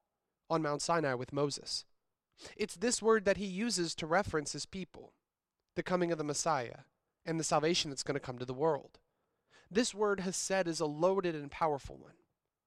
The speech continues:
But it comes from an interesting origin, and it starts in an interesting place. The first time this word is used is actually in Genesis chapter nineteen.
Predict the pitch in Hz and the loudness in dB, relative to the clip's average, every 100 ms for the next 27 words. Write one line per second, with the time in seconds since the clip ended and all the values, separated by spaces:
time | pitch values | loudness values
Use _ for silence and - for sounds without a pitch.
0 | _ _ _ _ _ _ _ _ _ _ | _ _ _ _ _ _ _ _ _ _
1 | _ _ 156 165 233 240 185 160 160 - | _ _ -8 -4 -6 -4 -4 -4 -6 -6
2 | 165 139 175 160 - - _ _ _ _ | -4 0 0 -2 -10 -16 _ _ _ _
3 | _ _ _ _ _ _ _ _ 156 - | _ _ _ _ _ _ _ _ -10 0
4 | 180 160 147 139 131 120 - 131 120 147 | 2 2 -2 -4 -6 -6 -10 -10 -12 -16
5 | - - - _ _ _ _ _ _ _ | -14 -16 -16 _ _ _ _ _ _ _
6 | - - 196 - 262 254 220 220 196 185 | -20 -8 -6 -2 -2 0 2 2 2 -4
7 | - 190 190 180 180 160 180 196 147 143 | -2 2 2 0 -4 -4 -4 -2 -4 -6
8 | - 165 170 233 - 170 156 147 160 180 | -8 -4 -2 -2 -4 -2 -2 -2 -2 -2
9 | - 156 - 131 123 135 131 135 - 185 | -4 -6 -4 -6 -4 -6 -4 -6 -8 -8
10 | 160 | -8